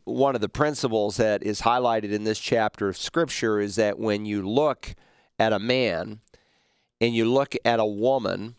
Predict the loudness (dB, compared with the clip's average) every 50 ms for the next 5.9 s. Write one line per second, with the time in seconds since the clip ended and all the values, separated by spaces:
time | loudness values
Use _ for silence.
0 | _ _ _ _ _ -20 -20 _ -2 0 2 2 4 2 0 0 0 0 2 2
1 | 2 2 2 0 0 -2 -4 -4 -2 -2 -2 0 0 -2 -2 -4 -2 -4 -2 -2
2 | 0 -2 -2 -2 0 0 0 0 0 -4 -6 -8 -8 -10 -12 -12 -10 -10 -12 -14
3 | -16 _ _ _ _ _ _ _ _ _ _ _ _ _ 0 0 2 2 2 2
4 | 2 2 0 0 -2 -4 -8 -14 _ _ _ _ _ _ 0 0 2 2 2 0
5 | -2 0 0 0 2 2 2 2 2 2 2 2 4 2 2 2 0 -2